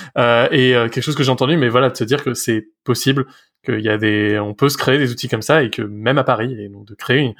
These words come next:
un écosystème qui soit pas juste, euh, basé à base de trois scripts shell et un truc en Java pas, pas maîtrisé, quoi.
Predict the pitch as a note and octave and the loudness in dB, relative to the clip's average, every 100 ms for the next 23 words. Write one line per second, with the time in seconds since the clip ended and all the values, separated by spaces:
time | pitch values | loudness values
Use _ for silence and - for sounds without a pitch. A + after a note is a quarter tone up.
0 | - - - A#2+ B2+ C#3+ C3+ C#3+ D3+ - | -16 -12 -2 0 2 2 0 -2 -2 -2
1 | A#2 C3 B2+ B2+ C#3+ - A2 A2+ A2 C3 | -2 2 0 0 -2 -2 0 0 2 4
2 | B2+ G#2+ A#2+ A2+ G#2 - - - - - | 4 0 -2 -2 -6 -8 -18 -8 -6 -4
3 | C3 B2+ A#2 C#3+ C#3+ A#2+ A2 G#2+ - A#2+ | -2 0 2 2 2 2 2 0 -2 -4
4 | A#2 A#2 A#2 A#2+ A2 A2 A2 A2 - A2+ | 0 2 2 2 0 -2 -4 -8 -10 -14
5 | A#2 - | -16 -18